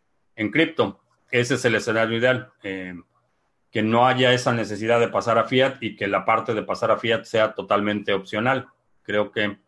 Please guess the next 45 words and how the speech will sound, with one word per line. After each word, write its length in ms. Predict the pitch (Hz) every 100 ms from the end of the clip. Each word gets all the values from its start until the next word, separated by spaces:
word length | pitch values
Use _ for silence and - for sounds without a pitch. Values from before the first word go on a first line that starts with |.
| _ _ _ _ _ _
ese 240 | 127 127
es 100 | 127
el 120 | 123 107
escenario 360 | 117 113 117
ideal 280 | 127 170 170
y 180 | 127 110
creo 300 | 127 131 131
que 380 | 131 120 113 107
sí 260 | - 120
van 220 | 117 113 110
a 180 | 98
coexistir. 580 | 98 95 101 95 110 107 - _ _ _
Ah, 280 | 110 104 98
Charles 320 | 92 120 120 -
Hoskinson 1040 | 127 123 123 110 107 110 104 98 95 95 104
es 120 | -
un 100 | 117
buen 180 | 110 110
C 140 | 110
E 80 | 113
O, 180 | 110 104
conozco 360 | 110 110 110 117
su 100 | 104
historia, 580 | - 123 127 131 127 120
sí, 180 | 160 190 -
empezó, 640 | - 110 113 - 131 131 131
fue 120 | 147
uno 140 | 151
de 40 | 143
los 140 | 120
fundadores 600 | 120 110 113 143 143 127
de, 460 | 107 104 98 92 - _ _ _ _ _ _ _ _ _ _
primero 300 | - 123 156
empezó 340 | 151 123 147 147
con 220 | 123 113
BitShares 640 | 151 156 160 160 151 -
y 280 | 117 107 104
después 460 | 104 98 - 120 120
fue 140 | 127
uno 140 | 123 113
de 60 |
los 120 | 104
fundadores 480 | 101 104 101 113 104
de 60 | 98
Ethereum. 680 | 95 135 139 139 135 139